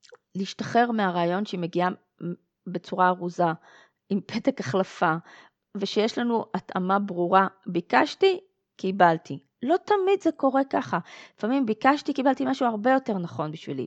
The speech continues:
ביקשתי, קיבלתי משהו הרבה יותר מדויק בשבילי. ביקשתי, קיבלתי משהו הרבה יותר נכון עבורי. ולכן קשה לנו לשים לב שמה שביקשנו בעצם נענה כבר. כבר קיבלנו את מה שביקשנו. ואז אנחנו ממשיכים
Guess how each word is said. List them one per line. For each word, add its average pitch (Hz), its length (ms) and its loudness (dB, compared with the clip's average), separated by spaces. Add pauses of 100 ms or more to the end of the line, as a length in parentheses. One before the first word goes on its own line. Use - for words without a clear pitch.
(120)
ביקשתי, 262 440 -2
קיבלתי 240 380 0
משהו 240 200 -2
הרבה 233 220 -4
יותר 233 220 -2
מדויק 175 420 -2
בשבילי. 160 300 -10 (360)
ביקשתי, 190 400 -4
קיבלתי 233 380 0
משהו 226 340 -4
הרבה 175 300 -2 (200)
יותר 180 380 -6
נכון 170 480 -8
עבורי. 175 420 -6 (640)
ולכן 262 420 0 (140)
קשה - 340 -2
לנו 240 220 0
לשים 214 400 -4
לב 233 320 0 (260)
שמה 208 260 -6
שביקשנו 226 680 -4
בעצם 233 380 -4 (160)
נענה 196 640 -4 (100)
כבר. 147 280 -6 (400)
כבר 190 160 -6
קיבלנו 214 640 0
את - 160 -8
מה 165 100 -6
שביקשנו. 160 720 -10
ואז 330 180 -4
אנחנו 381 180 -4
ממשיכים 349 560 -4